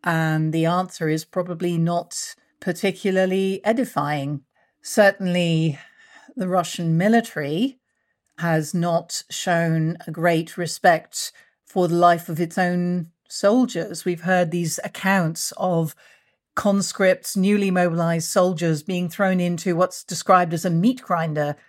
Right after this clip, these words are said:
on the Eastern Front. Russian casualties,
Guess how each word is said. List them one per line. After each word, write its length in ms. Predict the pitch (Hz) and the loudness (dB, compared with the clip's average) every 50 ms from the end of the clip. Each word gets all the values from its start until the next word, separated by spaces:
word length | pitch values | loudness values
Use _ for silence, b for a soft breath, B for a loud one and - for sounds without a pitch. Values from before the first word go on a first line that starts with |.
| b b b | b b b
on 200 | - - 180 175 | -2 0 0 2
the 200 | 170 180 - 190 | 0 0 -2 -2
Eastern 380 | 180 170 - - 185 165 160 | -4 -4 -4 -4 -2 -2 -2
Front. 560 | 160 - - 240 247 180 151 151 - - - b b b b b b b b _ _ - | -2 0 2 2 2 2 0 -6 -10 -14 -14 b b b b b b b b _ _ 2
Russian 400 | 247 214 196 - - 214 190 170 | 4 4 4 2 0 -2 -2 -2
casualties, 800 | - 202 202 214 202 214 190 160 - 208 185 175 165 - - | 0 0 0 2 2 0 -4 -2 -2 0 0 0 0 -2 -6